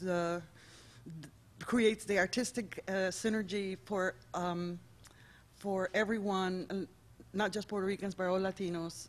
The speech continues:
and it is a very, uh, loved ghetto. I, I once went there to the Puerto Rican,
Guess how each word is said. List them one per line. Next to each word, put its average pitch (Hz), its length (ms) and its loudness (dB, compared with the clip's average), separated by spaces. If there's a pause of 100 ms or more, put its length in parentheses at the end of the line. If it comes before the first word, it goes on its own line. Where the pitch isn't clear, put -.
and 175 380 -2 (100)
it 185 120 2
is 185 120 0
a 190 60 -2
very, 196 460 4 (1160)
uh, 175 320 -2
loved 196 680 8 (1000)
ghetto. - 320 2 (2250)
I, 180 400 2
I 190 60 2
once 190 440 0
went 196 260 0
there 180 160 0
to 196 140 -6
the 180 220 0
Puerto 180 240 -2
Rican, 180 380 -2